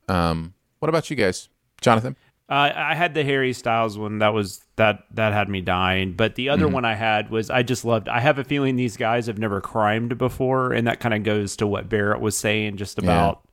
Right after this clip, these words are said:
Speaker 2: <laughs> just about the aesthetics of the video. It just, it really, it was like somebody like, like, "I wanna be in jail, but I don't know what that means, so we'll just
Speaker 1: Yeah.
Speaker 2: do this weird stuff." And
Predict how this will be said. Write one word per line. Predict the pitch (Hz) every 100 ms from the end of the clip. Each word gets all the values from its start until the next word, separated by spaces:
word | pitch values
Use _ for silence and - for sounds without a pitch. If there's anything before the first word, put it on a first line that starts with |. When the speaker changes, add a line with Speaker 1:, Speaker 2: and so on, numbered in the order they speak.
| - _
Speaker 2:
<laughs> | 147 -
just | 165 - -
about | 175 190 208
the | 151
aesthetics | 143 156 151 185
of | 156
the | 135
video. | 120 127 135 139
It | 120
just, | 117 151 - 151
it | 127
really, | 160 160 139 - - - -
it |
was | 147 151 147
like | 151 147
somebody | - 143 147 147 139 135
like, | 120 113
like, | - 147 -
"I | 190
wanna | 339 359
be | 214 190
in | 143
jail, | 120 135 135 123
but | 120
I | 123
don't | 156 151
know | 147
what | 139 -
that | 113 107
means, | 113 113 107 101 101
so | 123
we'll | 113 120
just | 120 104
Speaker 1:
Yeah. | 98 117
Speaker 2:
do |
this | 110 107
weird | 110 113 113 107
stuff." | - 113 110 107 -
And | 120 -